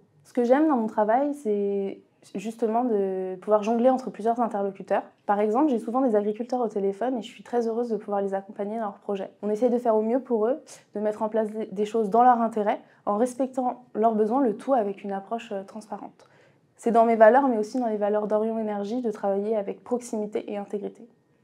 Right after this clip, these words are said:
Au-delà de mes fonctions juridiques, je suis très investie dans la vie d'Orion. Par exemple, euh, j'organise divers événements internes comme, euh, des concours de cuisine, euh, des sorties running ou piscine le midi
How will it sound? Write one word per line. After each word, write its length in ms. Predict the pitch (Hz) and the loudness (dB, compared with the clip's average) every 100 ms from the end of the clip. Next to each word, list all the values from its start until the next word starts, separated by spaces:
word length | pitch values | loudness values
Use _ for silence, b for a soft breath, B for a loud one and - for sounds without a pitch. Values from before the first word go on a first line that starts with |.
| - | 0
Au-delà 240 | 233 254 | 4 6
de 60 | 294 | 6
mes 100 | 285 | 4
fonctions 320 | 277 226 254 | 0 -2 0
juridiques, 340 | 254 226 220 294 | 2 0 -2 -8
je 60 | |
suis 100 | 202 | -12
très 140 | - 277 | -2 0
investie 420 | 262 233 233 262 | 2 0 -4 -4
dans 100 | 226 | -2
la 140 | 202 | -2
vie 100 | 226 | -2
d'Orion. 380 | 233 196 190 269 - | 0 -2 -4 -4 2
Par 100 | 214 | 4
exemple, 460 | 208 220 254 254 | 2 -2 -4 -2
euh, 240 | 220 208 202 | 0 0 0
j'organise 460 | 208 214 208 254 | 2 2 2 2
divers 320 | 202 226 247 233 | 2 2 2 2
événements 400 | 226 208 220 214 | 0 0 -2 -4
internes 400 | 208 226 254 240 | -2 -2 -2 -2
comme, 320 | 214 226 208 | 0 0 -4
euh, 100 | 190 | -4
des 140 | 208 | -2
concours 260 | 214 214 208 | -2 -2 -2
de 80 | 208 | -2
cuisine, 560 | 208 190 214 233 240 | -4 -8 -6 -6 -6
euh, 160 | 202 196 | -8 -6
des 140 | 208 | -2
sorties 340 | 214 214 240 226 | 0 0 0 2
running 360 | 226 240 240 | 4 2 0
ou 60 | 214 | -2
piscine 380 | 214 214 233 220 | -4 -6 -4 -4
le 60 | |
midi 400 | 202 202 185 254 | -4 -6 -6 -10